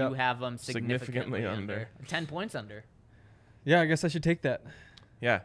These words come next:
Speaker 2: you should.
Speaker 3: Instead of getting too cute with it like I did last night.
Speaker 1: <laughs>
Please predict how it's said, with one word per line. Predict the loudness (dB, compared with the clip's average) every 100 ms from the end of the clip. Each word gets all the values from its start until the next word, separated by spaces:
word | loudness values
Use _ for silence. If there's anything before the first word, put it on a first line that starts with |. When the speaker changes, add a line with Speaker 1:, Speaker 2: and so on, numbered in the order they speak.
| -4
Speaker 2:
you | -8
should. | -2
Speaker 3:
Instead | 4
of | 6
getting | 6 6
too | 4 4
cute | 4 2
with | 2
it | 0
like | 2 2
I |
did | 0 2
last | 0 0
night. | -4 -8 -8 -12
Speaker 1:
<laughs> | -8